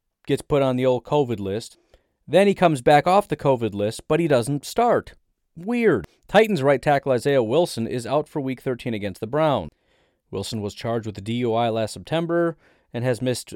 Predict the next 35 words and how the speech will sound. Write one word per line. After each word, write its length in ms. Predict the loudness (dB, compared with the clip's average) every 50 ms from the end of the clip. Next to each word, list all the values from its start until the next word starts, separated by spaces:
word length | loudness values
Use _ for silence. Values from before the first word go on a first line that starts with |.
| -12
uh, 280 | -8 -4 -4 -2 -2 -2
weeks 400 | -2 -2 -4 -6 -6 -8 -12 -4
while 220 | 0 0 2 2
on 160 | 0 -2 -6 -6
covid 240 | -6 -6 -4 -4
nineteen. 600 | -4 -6 -6 -8 -10 -10 -10 -8 -6 -4 -4 -6 -6
He's 260 | -8 -8 -10 -10 -6
missing 300 | -6 -6 -4 -4 -4 -2
another 280 | 0 -2 0 0 0 -2
week 320 | -2 -2 -6 -6 -6 _
with 140 | -8 -6 -4
a 80 | -4
non-covid 760 | -4 -2 -2 -2 0 0 -2 -2 -6 -6 -4 -4 -4 -4 -4 -4
nineteen 420 | -4 -6 -6 -8 -8 -8 -6 -6
illness 340 | -4 -4 -2 -2 -4 -6 -4
this 220 | -4 -4 -4 -4
week, 340 | -8 -8 -8 -8 -12 -20 _ _ _ _ _
despite 380 | -16 -16 -6 _ -4 -4 -4
the 60 | -6
team's 260 | -8 -6 -6 -6 -6 -4
desperate 380 | -2 -4 -4 -2 -2 -4 -4
need, 440 | -2 -2 -2 -2 -4 -6 -10 -20 -20 _ _ _
uh, 440 | -8 -6 -4 -4 -2 -2 -4 -4 -6
needingly, 540 | -6 -6 -6 -4 -4 -4 -4 -4 -4 -6 -10 _ _ _ _ _ -18 -4
desperately 480 | 2 2 2 2 2 -2 0 0 2 0
needing 460 | 0 0 0 0 0 0 0 -2 -2
tackle. 600 | -6 -6 -4 -2 -2 -2 -4 -6 -8 -8 -8 -12 _ _ _ _ _ _ _ _ _ _ _ _ _
I 60 | -6
hate 260 | -2 0 0 0 0
the 60 | 2
way 140 | 2 2 2
people 260 | 0 -4 -8 -6 -6
write. 300 | -4 -4 -4 -6 -8 -12 -12
It 140 | -14 -14 -8
just, 240 | -2 -2 -2 -2